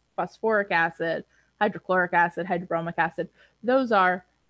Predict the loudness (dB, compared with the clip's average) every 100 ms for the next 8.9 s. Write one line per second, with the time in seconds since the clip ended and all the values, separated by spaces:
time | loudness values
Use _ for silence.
0 | _ _ _ _ _ -20 -6 2 4 2
1 | -2 -12 -10 -6 -6 -6 -14 -20 -8 -2
2 | -2 4 6 6 4 0 0 0 -2 0
3 | 0 0 0 0 0 -2 -2 -2 -2 -2
4 | -2 -6 -10 -10 -2 2 2 0 -4 -4
5 | -2 -2 -2 -4 -4 -2 -2 -4 -6 -6
6 | -2 -2 -2 -4 -6 -8 _ _ _ _
7 | _ _ -4 -2 -2 -4 -10 -20 -20 -4
8 | 0 0 0 -4 -6 -6 -4 -4 -6